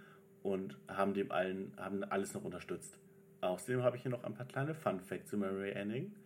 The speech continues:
nämlich, also es gibt einige tatsächlich, es gibt überraschend viele Fun Facts. Es war eine, eine Fun Fact, äh, tr-, äh, trächtige Frau. <laughs>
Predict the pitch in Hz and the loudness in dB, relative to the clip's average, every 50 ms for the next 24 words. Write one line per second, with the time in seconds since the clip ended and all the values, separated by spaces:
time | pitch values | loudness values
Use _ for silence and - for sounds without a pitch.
0 | - - - - - - - 123 123 120 120 117 117 113 117 113 - - - - | -20 -20 -20 -20 -20 -12 -4 0 2 4 4 4 4 2 2 0 -2 -10 -18 -20
1 | - - - - - - 87 82 - 104 104 104 - - - - - - 110 104 | -20 -20 -18 -10 -4 -4 -2 -2 -2 -4 -4 -6 -8 -8 -8 -8 -6 -6 -4 0
2 | - 101 101 101 95 92 98 95 - 95 - - 101 101 107 104 104 - - - | 4 4 6 4 4 2 -2 -2 -4 -4 -4 -4 -4 -2 -2 -4 -6 -8 -12 -14
3 | - - 104 101 101 - 101 101 104 - - 135 135 - 135 123 - - - 98 | -10 -4 0 0 2 4 4 4 4 4 0 -2 -2 0 0 0 0 2 2 0
4 | 95 92 - - - 104 120 - - - - 131 - - - - 98 95 92 90 | 0 -2 -4 -4 -4 -4 -4 -6 -8 -14 -14 -14 -14 -12 -8 -4 -2 0 0 0
5 | - - 98 95 92 92 95 - - 98 95 95 - - 98 104 101 - - 98 | 0 -2 -2 -4 -4 -4 -4 -4 -4 -4 -4 -4 -4 -2 -2 -2 -2 0 0 -2
6 | 92 - - - - - - - - - - - - - - - - - - - | -2 -2 -6 -16 -18 -18 -20 -20 -20 -20 -20 -20 -20 -20 -20 -20 -16 -8 -4 -2
7 | - - - - - 120 - - 101 104 - - 107 104 - - 104 101 98 - | 0 0 0 -2 -2 -2 0 0 0 0 0 -2 -2 -2 -2 -4 -4 -4 -4 -6
8 | - - 87 82 90 123 135 - - - - - - - - - - - 143 156 | -4 -4 -2 2 2 2 0 0 -6 -16 -16 -16 -16 -16 -16 -6 0 2 4 4
9 | 147 139 156 139 | 4 2 2 -2